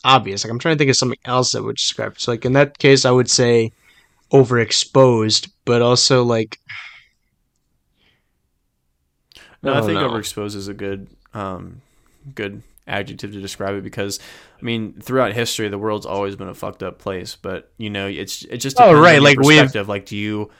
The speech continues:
Speaker 2: are you aware of more of the good things that happen, or are you aware of more of the bad things that happen, or do you have good things that happen personally in your life, or do you have bad things that happen personally in your life? So I think the fact that we can, at,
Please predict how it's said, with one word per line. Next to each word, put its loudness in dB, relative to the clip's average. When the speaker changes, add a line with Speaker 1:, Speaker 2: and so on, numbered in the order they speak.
Speaker 2:
are -2
you -4
aware -2
of -6
more -4
of -10
the -10
good -8
things -6
that -2
happen, -4
or -4
are -4
you -6
aware -4
of -8
more -6
of -6
the -12
bad -4
things -10
that -8
happen, -8
or -10
do -14
you -10
have -6
good -10
things -8
that -4
happen -8
personally -8
in -8
your -6
life, -6
or -12
do -14
you -8
have -12
bad -10
things -18
that -14
happen -16
personally -14
in -16
your -16
life? -14
So -12
I -2
think -6
the -6
fact -6
that -6
we -8
can, -12
at, -8